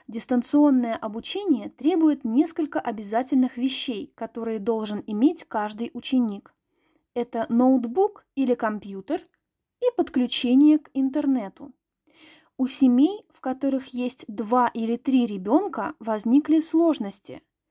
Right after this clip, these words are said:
Родители должны были купить каждому ребенку собственный ноутбук или компьютер, так как дети учатся в разных классах,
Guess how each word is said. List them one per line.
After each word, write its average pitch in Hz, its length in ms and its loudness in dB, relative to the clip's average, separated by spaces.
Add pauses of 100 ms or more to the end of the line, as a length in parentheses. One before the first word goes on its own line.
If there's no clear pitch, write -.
(280)
Родители 240 720 2
должны 233 480 2
были 240 280 -2
купить - 600 -8
каждому 208 520 -4
ребенку 208 680 -2
собственный 294 680 4
ноутбук 262 680 0
или 226 220 -8
компьютер, 262 720 -2 (380)
так 240 260 -2
как 208 220 -8
дети 254 480 0
учатся 302 560 -2
в 214 100 -4
разных 220 500 0
классах, - 680 -2